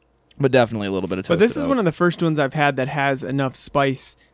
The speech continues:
Speaker 2: to overpower the wood.
Speaker 1: Yes. And the vanilla and the caramel.
Speaker 2: Yeah, and that's what makes it so unique is, like, it's not like the toasted oak Kentucky bourbon to me.
Speaker 1: Yeah, exactly.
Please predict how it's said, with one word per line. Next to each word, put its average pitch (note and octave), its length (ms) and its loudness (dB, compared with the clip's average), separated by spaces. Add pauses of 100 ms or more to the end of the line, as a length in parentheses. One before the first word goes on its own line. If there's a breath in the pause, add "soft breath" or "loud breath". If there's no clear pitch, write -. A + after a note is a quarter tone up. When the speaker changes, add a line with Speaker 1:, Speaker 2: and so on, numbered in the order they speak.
(140)
Speaker 2:
to - 180 -6
overpower C#3 640 0
the C3 120 -6
wood. B2 340 -8 (100)
Speaker 1:
Yes. G#2 680 -2 (140)
And D#3+ 360 4
the A#2+ 80 2
vanilla G#2 560 -2
and C3+ 260 0
the A2+ 60 -2
caramel. A#2+ 360 -6
Speaker 2:
Yeah, C3 320 2
and D#3+ 300 4
that's E3 180 4
what F3 120 2
makes C#3+ 220 0
it B2+ 100 -8
so D3+ 120 0
unique C3 380 0
is, B2+ 120 -6
like, C3 200 -6 (340)
it's C#3 320 -8
not C3 460 2 (760)
like C3+ 240 -4 (100)
the C3+ 420 0 (500)
toasted C#3+ 420 0
oak C#3 300 0
Kentucky C#3+ 480 -2
bourbon B2+ 380 0
to G#2 60 -10
me. G#2+ 240 -10
Speaker 1:
Yeah, B2 340 4
exactly. A#2+ 720 0